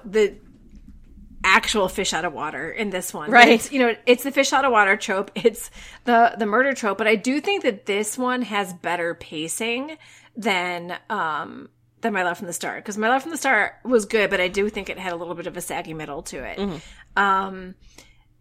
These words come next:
Speaker 1: and yeah, it's got Jun Ji Hyun in both of them as well.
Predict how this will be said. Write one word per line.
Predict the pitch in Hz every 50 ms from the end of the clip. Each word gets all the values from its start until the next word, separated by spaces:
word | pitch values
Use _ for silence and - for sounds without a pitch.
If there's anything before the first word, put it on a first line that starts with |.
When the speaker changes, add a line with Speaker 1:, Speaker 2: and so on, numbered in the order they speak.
| _ _ _
Speaker 1:
and | 220 226 214 208 214 214 208 208 208 208 202 202 202 202 202 - - _ _ _ _ _ -
yeah, | 240 247 214 -
it's | 220 -
got | - 240 226 208
Jun | 226 214 208
Ji | 202 196
Hyun | 190 - 214 208 214
in | 214 208
both | 196 170 175
of | 190 170
them | 185 180 170
as | 170 175
well. | 185 180 170 165 156 151 170 175